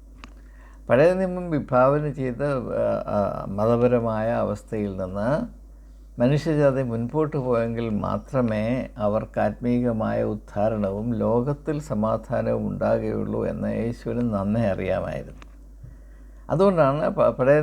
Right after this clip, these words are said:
നിയമത്തിൽ വെളിപ്പാക്കപ്പെട്ട കാര്യങ്ങളെ അതിജീവിച്ചുകൊണ്ട് "ഞാനോ നിങ്ങളോട് പറയുന്നു" എന്ന ആ ഒരു രൂപത്തിൽ വളരെ ശ്രദ്ധേയമായ കാര്യങ്ങൾ യേശു പഠിപ്പിക്കുവാനിടയായത് എന്ന പ്രസംഗത്തോട് അല്പമെങ്കിലും പരിചയമുള്ളവർ പെട്ടെന്ന്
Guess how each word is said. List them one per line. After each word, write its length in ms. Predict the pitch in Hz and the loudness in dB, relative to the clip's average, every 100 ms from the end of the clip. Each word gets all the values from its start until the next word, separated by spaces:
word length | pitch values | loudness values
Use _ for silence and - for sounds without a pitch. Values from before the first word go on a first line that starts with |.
| 147 | 2
നിയമത്തിൽ 460 | 131 127 - 131 147 135 | 0 -2 -4 -4 -2 -2
വെളിപ്പാക്കപ്പെട്ട 840 | 117 113 107 120 117 120 - 113 110 104 | -2 -2 -2 -2 -2 -8 -8 -6 -4 -2
കാര്യങ്ങളെ 560 | 98 104 110 113 117 113 104 | 0 -2 -4 -4 0 0 0
അതിജീവിച്ചുകൊണ്ട് 1040 | 107 151 143 156 151 139 - 101 92 82 95 113 | 0 0 2 2 2 0 -2 -4 -2 -4 -4 0
"ഞാനോ 340 | 120 127 131 127 120 | 2 4 6 4 2
നിങ്ങളോട് 500 | 117 113 113 110 110 107 | 0 0 0 -2 -2 -2
പറയുന്നു" 480 | 107 107 104 104 110 - 107 | 0 0 0 -2 -4 -4 -2
എന്ന 200 | 107 117 123 - 120 117 | 0 0 0 -2 -6 -2
ആ 40 | 123 - - | 0 -2 -4
ഒരു 160 | 117 110 110 | -4 -4 -4
രൂപത്തിൽ 520 | 117 139 127 - 90 - - - - - - - - - - - | 2 4 4 2 -4 -14 -16 -20 -20 -20 -20 -20 -20 -20 -20 -6
വളരെ 220 | 123 165 160 | 2 2 2
ശ്രദ്ധേയമായ 500 | 160 151 160 139 131 117 | -2 2 4 6 4 4
കാര്യങ്ങൾ 340 | 110 107 110 107 107 | 2 0 -2 -2 -4
യേശു 220 | - 107 | -4 -6
പഠിപ്പിക്കുവാനിടയായത് 1200 | 98 101 110 113 113 110 107 104 123 113 104 104 104 | -6 -6 -8 -8 -6 -4 -2 2 4 4 2 0 -2
എന്ന 440 | 101 113 117 120 135 131 | -2 -4 -2 0 -2 -4
പ്രസംഗത്തോട് 640 | 113 113 110 104 98 110 113 | -8 -6 -6 -4 -2 0 -2
അല്പമെങ്കിലും 580 | 107 131 113 101 104 123 | -2 -4 -2 -2 -2 -2
പരിചയമുള്ളവർ 640 | 104 110 131 117 104 104 120 104 | -2 -2 0 0 0 -2 -2 -4
പെട്ടെന്ന് 300 | 98 101 | -8 -6